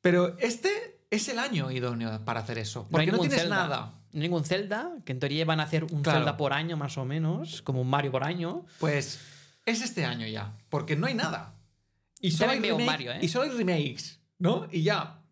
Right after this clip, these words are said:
Speaker 1: para sacar remakes, vale, pues sácalo, pues saca un remake de esto, que al menos va a vender la
Speaker 2: Ya.
Speaker 1: hostia. Pero claro, mm, es que no hay nada.
Speaker 2: Yo espero un Mario para este año.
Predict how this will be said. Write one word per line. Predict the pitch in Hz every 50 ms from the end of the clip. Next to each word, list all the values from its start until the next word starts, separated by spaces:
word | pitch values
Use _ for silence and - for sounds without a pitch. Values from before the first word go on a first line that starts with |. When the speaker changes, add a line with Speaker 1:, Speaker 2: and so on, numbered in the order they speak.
| _ _ _ -
Speaker 1:
para | 151 151 151
sacar | 151 160 165 170 220 254
remakes, | 269 247 240 262 339 339 208 139
vale, | 156 151 147 180
pues | 175 - - -
sácalo, | - 180 - 131 117 - - 120 - -
pues | - - -
saca | - - -
un | 131 123
remake | 113 113 117 117 117 117 113
de | 113 113
esto, | 117 110 - - 208 - - - _ _ _ _ _ _ _ _ _ _
que | - 110
al | 117
menos | 123 135 139 139 - - - - - - - - - - _ _ _ - - 127
va | 117
a | 117
vender | 131 123 120 117 123
la | - 123
Speaker 2:
Ya. | 127 123
Speaker 1:
hostia. | 117 117 - - - _ _ _ _ _ _
Pero | - 131 113 101
claro, | 117 180 208 165 117 - 104 -
mm, | - 143 143 139 139 139 139 139 135 135 131 131 135 139 156 - -
es | -
que | - -
no | 220
hay | -
nada. | 339 359 440 427 - - - - - - -
Speaker 2:
Yo | - -
espero | - - - 139 131 120 156
un | 160 196 214 220 185
Mario | 151 135 135 156 190 233 349 370 - - - _ -
para | - 139
este | 139 139 - 147
año. | - - - -